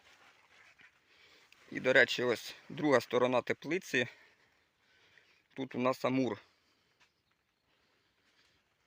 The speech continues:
Так що дивіться самі, нема нічого.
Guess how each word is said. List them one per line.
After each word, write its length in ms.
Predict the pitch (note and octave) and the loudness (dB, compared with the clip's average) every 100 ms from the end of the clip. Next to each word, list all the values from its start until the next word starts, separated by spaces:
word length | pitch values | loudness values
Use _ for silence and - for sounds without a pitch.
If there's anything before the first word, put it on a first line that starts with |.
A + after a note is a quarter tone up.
| _ _ _ _ _ _ _ _ _ _ _ _ _ _ _ _ _ _ _ _ _ _ - | _ _ _ _ _ _ _ _ _ _ _ _ _ _ _ _ _ _ _ _ _ _ -10
Так 180 | A#2+ | -8
що 180 | - - | -6 -8
дивіться 400 | A2 B2+ B2+ - | -6 -6 -6 -8
самі, 320 | - - D3+ | -4 -2 0
нема 300 | A#2 A#2 C3+ | -2 -2 -4
нічого. 480 | C#3+ A#2 - G2 G2 | -6 -6 -6 -6 -8